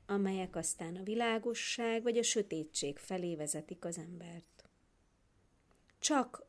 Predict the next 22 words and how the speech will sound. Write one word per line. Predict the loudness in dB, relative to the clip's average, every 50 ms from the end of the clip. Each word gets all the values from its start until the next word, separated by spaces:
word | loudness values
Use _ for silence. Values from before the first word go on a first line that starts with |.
| _ _
az | 2 4 4 4 4 0
ura | -2 -2 -2 -2 -2 -2 -4
teljesen | -4 -2 0 0 0 0 -2 -2 -4 -4
életének, | -4 -2 -2 -2 -2 -2 -4 -2 0 0 2 0 0 -2 -4 -8 -12 -16 -8
aki | -8 -8 -8 -6 -8 -10
a | -10 -10 _ 0
tetteket | 0 0 0 -2 -6 -4 -4 -4 -2 -2 -4 -4 -4 -4 -8 -20 _ _ _ _ -20 -14 -4
az | 0 2 2 2 2
elhatározásnál | 2 2 2 2 0 -2 -6 -6 -6 -6 -6 -4 -4 -4 -2 -2 -2 -2 -2 -2 -4 -4 -2 -4 -4 -4 -4
ragadja | -6 -6 -8 -6 -8 -8 -8 -8 -6 -6
meg. | -4 -4 -4 -4 -6 -8 -12 _ _ _ _ _ _ _ _ _ _ _ _ _ _ _ _ _ _ _ _ _ _ _ _ _ _ _ _ _ _ _ _ _ _ _ _ _ _ _ _ _ _ _ _ _ _ _ _ _ _ _ _ _ _ _ _ _ _ _ -4
Az | -2 0 2
ember | 4 4 6 6 6 6 6 4 4 2 2 2
igazi | 2 4 6 4 4 4 0 0
lényege | 0 0 0 0 0 0 0 0 0 0 0 0 -2 -4 -6 -4
az | -2 -2 -2 2
ébrenlét | 2 2 2 2 2 -2 -2 -2 -2 -2 -4 -4 -6
állapotában | -6 -4 -2 -2 -2 -2 -4 -6 -8 -6 -4 -4 -2 -2 -2 -2 -2 -2
nem | 0 2 2 2
nyilatkozhat | 0 0 -2 -4 -6 -8 -10 -14 -12 -6 -2 -2 -2 -2 -4 -10 -8
meg | -10 -10 -10 -10 -6
teljesen, | -4 -2 0 0 -2 -2 -4 -4 -4 -4 -4 -4 -4 -6